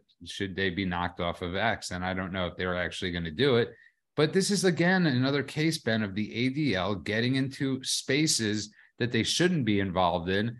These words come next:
and they get, they never get into spaces where they should be involved in out of fear.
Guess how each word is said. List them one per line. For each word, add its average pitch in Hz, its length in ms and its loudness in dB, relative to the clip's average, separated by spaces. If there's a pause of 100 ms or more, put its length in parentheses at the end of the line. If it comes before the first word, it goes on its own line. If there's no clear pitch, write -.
(200)
and 123 140 2
they 123 80 6
get, 139 360 2
they 135 140 4
never 135 220 4
get 135 140 2
into 123 160 0
spaces 131 680 2
where 127 160 2
they 135 140 2
should 190 320 2
be 147 160 2
involved 98 520 2
in 120 100 4
out 127 160 4
of 147 100 0
fear. 190 460 -2